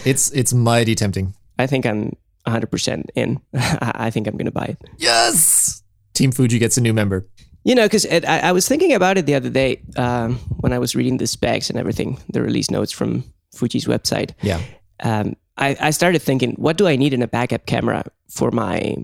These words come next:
Speaker 2: for my personal shooting?" Uh, basically, I need very few things. I need a camera that I can take with me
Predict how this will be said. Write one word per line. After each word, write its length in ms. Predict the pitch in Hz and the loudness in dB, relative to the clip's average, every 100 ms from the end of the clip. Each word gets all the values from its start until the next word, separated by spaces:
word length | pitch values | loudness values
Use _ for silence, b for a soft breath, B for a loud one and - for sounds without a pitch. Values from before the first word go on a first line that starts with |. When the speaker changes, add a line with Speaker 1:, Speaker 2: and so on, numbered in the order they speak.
| 170 - | -12 -10
Speaker 2:
for 120 | - | -4
my 120 | - - | -2 0
personal 320 | 131 - - | -2 -2 -2
shooting?" 460 | - 135 - 143 - B B B _ - | 0 0 0 -4 -12 B B B _ -8
Uh, 100 | - | -2
basically, 480 | 143 190 196 147 | 0 2 2 2
I 60 | 117 | 2
need 200 | 120 120 _ _ _ - | 0 -2 _ _ _ -4
very 280 | 135 147 123 | 0 2 2
few 180 | - | -2
things. 460 | - - - - - _ _ _ - | -2 -4 -4 -6 -8 _ _ _ -4
I 100 | 131 | 0
need 140 | 135 | 2
a 180 | 123 107 | 2 0
camera 380 | - - 120 123 | -2 -2 0 0
that 100 | 113 | 0
I 80 | 113 | -2
can 140 | 120 | -2
take 180 | 120 110 | -2 -2
with 160 | 120 - | -4 -2
me 340 | 120 113 110 | 0 0 -2